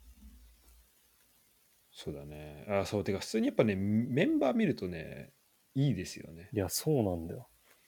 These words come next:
Speaker 2: 強いんだよ、メンバーだいぶ。
Speaker 1: あ、そうか、高貴弘もか。
Speaker 2: あ、そうそうそう。
Speaker 1: で、バングーナカンネがいるし。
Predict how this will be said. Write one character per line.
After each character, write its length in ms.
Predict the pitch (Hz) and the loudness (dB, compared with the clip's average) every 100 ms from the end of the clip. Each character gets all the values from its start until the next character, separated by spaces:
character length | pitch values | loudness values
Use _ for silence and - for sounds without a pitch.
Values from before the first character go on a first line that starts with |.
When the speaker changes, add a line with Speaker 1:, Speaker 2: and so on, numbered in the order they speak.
| _ _ - | _ _ -12
Speaker 2:
強 440 | - 110 110 135 | -2 2 4 4
い 60 | 104 | 4
ん 60 | |
だ 80 | 90 | 2
よ、 40 | |
メ 140 | 85 87 | 0 -2
ン 80 | 82 | -2
バ 80 | |
ー 20 | 80 | 0
だ 140 | 87 | 0
い 120 | 85 | 0
ぶ。 220 | 82 82 - _ _ - | -2 -8 -10 _ _ -10
Speaker 1:
あ、 60 | |
そ 140 | - 98 | -6 -6
う 40 | |
か、 40 | - | -4
高 220 | - 226 | 0 2
貴 220 | 123 127 | 2 2
弘 260 | 120 104 85 | 4 2 0
も 80 | - | -8
か。 200 | - - - _ - _ _ _ _ _ _ _ | -12 -16 -20 _ -20 _ _ _ _ _ _ _
Speaker 2:
あ、 120 | 107 92 | 0 4
そ 200 | 120 104 | 4 2
う 40 | |
そ 180 | - 87 | 0 -6
う 20 | |
そ 320 | - - - _ _ _ _ _ _ - - _ - | -6 -8 -8 _ _ _ _ _ _ -20 -20 _ -6
う。 20 | |
Speaker 1:
で、 60 | 92 | 2
バ 200 | 101 113 | 6 6
ン 100 | 107 | 6
グ 120 | 107 | 6
ー 20 | |
ナ 120 | 107 107 | 6 4
カ 120 | 104 | 0
ン 100 | 92 | 0
ネ 80 | 90 | -2
が 80 | |
い 80 | 85 | -4
る 120 | 85 | -6
し。 220 | 80 - | -8 -12